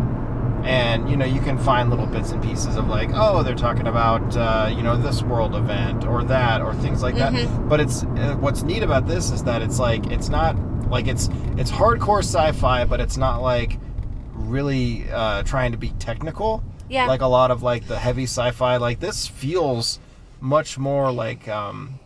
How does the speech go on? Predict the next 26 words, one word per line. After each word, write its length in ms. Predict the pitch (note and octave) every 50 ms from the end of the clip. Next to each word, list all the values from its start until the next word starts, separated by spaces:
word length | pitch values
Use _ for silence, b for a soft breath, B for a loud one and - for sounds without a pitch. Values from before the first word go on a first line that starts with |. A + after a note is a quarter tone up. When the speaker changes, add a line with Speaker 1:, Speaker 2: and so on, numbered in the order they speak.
| - - -
Speaker 1:
you 100 | A#2+ A#2
know, 360 | A2+ G#2+ G2+ G2+ G#2 F#2 - -
like, 180 | - G#2+ G#2 G#2
here's 240 | - C#3 C#3+ B2
a 60 | A#2+ A2+
fantasy 580 | - - C#3 D3+ E3 E3+ D#3 C3 - - A#2+ G#2
story 580 | - - - A2+ A2 A2 G#2+ A2 A2 A2 G#2+ - b b b b b b -
in 160 | G#2+ A2 A2
the 80 | G#2 G2
setting 460 | - - - - D3 C3+ B2 A2 G#2+
of 80 | G2+
a 40 | G2
sci-fi 580 | G2+ - - G#2+ G2 G2+ - - G2+ F#2 G2 G2
thing, 340 | - - G2+ G2+ G2+ G2+ G#2
which 280 | A2 G#2+ - - - -
everybody 420 | - A#2+ B2 B2 A2+ A#2+ A#2 A2+
knows 440 | G#2+ A2 A2 A2 G#2+ - - - - - b b b b b b -
is 140 | A#2 G#2+ G#2+
what 220 | A#2 A2 G#2 G2 - - -
Star 280 | - - - D#3 F3 D#3+
Wars 280 | C3+ A2+ G#2+ G#2+ B2
does 440 | - F#2+ D#2 C#2+ C#2+ - - - - -
really, 240 | - G#2+ G#2+ G#2+ A2+
really 180 | G#2 G#2+ G#2+ G#2+
Speaker 2:
Mm-hmm. 60 | G#2
Speaker 1:
well. 320 | G2+ G#2 G#2 G2+ G#2 G#2+